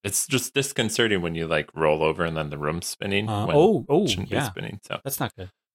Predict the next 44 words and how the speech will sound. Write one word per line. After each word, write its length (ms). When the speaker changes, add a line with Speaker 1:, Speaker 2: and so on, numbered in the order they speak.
Speaker 1:
but 100
I 60
came 240
out 160
of 100
it. 180
I 140
didn't 180
have 180
to 60
do 160
a 60
tilt 300
table 280
test. 460
Speaker 2:
That's 220
Speaker 1:
Um, 40
Speaker 2:
excellent. 300
Speaker 1:
so 40
here's 200
hoping 420
it 40
doesn't 260
come 180
back. 220
Speaker 2:
And 120
the 100
last 220
thing 80
I'll 80
say 160
about 200
this 180
is 100
I 120
forgot 340
to 80
mention 400
that 120
when 220
the 80
doctor 380
came 260
in, 200